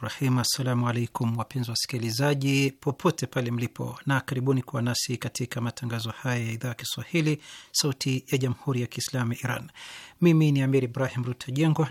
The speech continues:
niliyeko studioni usiku huu, uh, kukusomeni taarifa ya habari za dunia. Tutaanza, uh, kwa taarifa ya habari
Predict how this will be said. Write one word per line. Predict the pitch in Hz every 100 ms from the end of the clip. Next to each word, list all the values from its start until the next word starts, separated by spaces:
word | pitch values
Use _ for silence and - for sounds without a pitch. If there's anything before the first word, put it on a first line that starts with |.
| -
niliyeko | 123 131 -
studioni | 131 - 120 131 123
usiku | 120 - -
huu, | 120 - 135 131 - - - _
uh, | 131 120
kukusomeni | 113 120 - 120 120 120 - 120 127 120
taarifa | 120 - 127 120 -
ya | 113
habari | - 117 117 113
za | 120
dunia. | 123 - - _ - - - - -
Tutaanza, | - 202 220 208 202 190 - -
uh, | 143 135
kwa | - 127
taarifa | - 127 127 -
ya | 123
habari | - 127 147 143